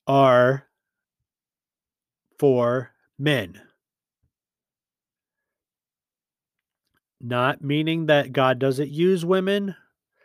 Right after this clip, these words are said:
God has gifted women in so many ways. He gives them so many things. God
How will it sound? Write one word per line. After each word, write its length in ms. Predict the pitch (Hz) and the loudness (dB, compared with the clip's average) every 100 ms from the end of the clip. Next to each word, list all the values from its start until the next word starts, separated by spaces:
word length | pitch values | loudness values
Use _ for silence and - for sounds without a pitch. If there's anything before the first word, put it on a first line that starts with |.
| _ _ _ _ _ _ _ 127 | _ _ _ _ _ _ _ -6
God 360 | 147 143 151 143 | 0 2 2 2
has 180 | 143 | 0
gifted 380 | 120 147 - 139 | 0 -2 -2 -4
women 400 | 131 151 165 156 | 0 0 0 -4
in 240 | 131 123 117 | -6 -10 -10
so 440 | - - 160 160 | -14 -4 -2 0
many 280 | 160 160 151 | 0 0 0
ways. 540 | 160 170 175 180 151 | 2 2 2 2 -2
He 200 | - 147 | -2 -2
gives 380 | 127 147 135 131 | 4 2 2 2
them 400 | 147 143 127 110 _ _ _ _ _ _ _ _ _ _ _ _ _ _ _ _ _ _ _ _ _ _ _ _ _ _ _ _ _ _ _ _ _ _ - | 2 4 0 -8 _ _ _ _ _ _ _ _ _ _ _ _ _ _ _ _ _ _ _ _ _ _ _ _ _ _ _ _ _ _ _ _ _ _ -14
so 560 | - - - - 170 | -12 -12 -6 -2 0
many 300 | 175 165 165 | 0 0 -2
things. 880 | - 160 139 113 104 120 - - - - _ _ _ _ _ _ _ _ _ 135 | 0 2 2 -2 -10 -18 -18 -20 -20 -20 _ _ _ _ _ _ _ _ _ -2
God 480 | 147 151 156 156 | 2 4 2 0